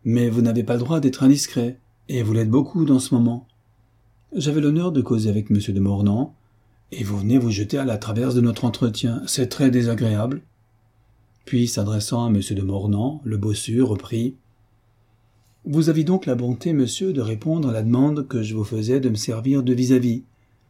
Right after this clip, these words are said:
que c'était fort délicat, je crois. »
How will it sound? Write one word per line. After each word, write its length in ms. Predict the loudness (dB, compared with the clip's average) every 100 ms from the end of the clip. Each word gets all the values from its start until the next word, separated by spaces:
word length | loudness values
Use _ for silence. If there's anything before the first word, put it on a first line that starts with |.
| _ _
que 160 | -6 -4
c'était 500 | -2 -4 -4 -4 -4
fort 380 | -4 -4 -4 0
délicat, 560 | 0 0 0 0 0
je 200 | -2 0
crois. » 360 | -2 0 -6 -6